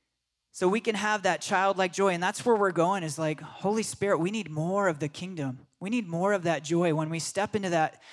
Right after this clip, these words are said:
supernatural flow of the kingdom of joy, we start seeing those strongholds come off. And even the problems that we have, we just finally have God's perspective so that we can deal with that problem from God's perspective. We're not meant to deal with problems from he-,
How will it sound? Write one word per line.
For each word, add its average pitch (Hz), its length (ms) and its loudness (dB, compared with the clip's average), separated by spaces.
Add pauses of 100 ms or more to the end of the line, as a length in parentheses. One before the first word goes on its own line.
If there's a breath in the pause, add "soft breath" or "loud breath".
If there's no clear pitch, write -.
(120 loud breath)
supernatural 202 800 0
flow 185 280 2
of 165 80 0
the 160 80 -4
kingdom 185 320 -8
of 151 160 -2
joy, 160 440 2 (300 loud breath)
we 185 100 0
start 185 300 0
seeing 190 240 -6
those 160 160 0
strongholds 170 720 0
come 151 240 -6
off. 143 340 -6
And 160 120 -10
even 208 280 -4
the 165 60 -4
problems 196 480 0
that 147 180 -2
we 156 80 -2
have, 165 300 -2
we 170 100 2
just 175 240 -8
finally 202 360 0
have 170 200 -2
God's 160 240 -2
perspective - 680 -8 (640 soft breath)
so - 160 -6
that 185 160 4
we 180 100 2
can 180 160 -6
deal 175 240 2
with 170 140 2
that 147 180 2
problem 156 560 -2 (140)
from 165 260 -6
God's 165 320 -2
perspective. 160 800 -6 (400 loud breath)
We're 190 80 -4
not 208 200 0
meant 208 220 -4
to 185 120 -4
deal 175 260 0
with 175 140 0
problems 175 500 -2
from 151 160 -8
he-, 147 200 -4